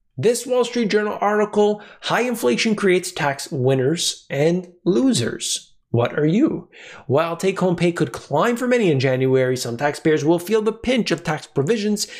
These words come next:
that don't change as prices rise. So with inflation going crazy, the tax laws apparently are unable to keep up. Stay tuned for that,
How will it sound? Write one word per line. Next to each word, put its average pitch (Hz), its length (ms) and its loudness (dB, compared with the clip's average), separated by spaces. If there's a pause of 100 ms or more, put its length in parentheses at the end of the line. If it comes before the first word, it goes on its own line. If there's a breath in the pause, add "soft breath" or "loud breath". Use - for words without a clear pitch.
that 127 240 -2
don't 196 260 0
change 143 760 0 (360 loud breath)
as 147 320 -2
prices - 720 -2
rise. 143 400 -2 (360 loud breath)
So - 400 0 (100)
with 143 320 2
inflation 202 800 0
going 165 320 2
crazy, 123 880 0 (180 loud breath)
the 135 60 -4
tax - 560 -4
laws 131 360 0
apparently 160 840 0 (180 loud breath)
are - 220 -8
unable 135 640 0 (100)
to 139 120 0
keep 135 280 0
up. - 320 -4 (320)
Stay 175 300 -2
tuned 175 260 -2
for 151 100 2
that, 135 300 -2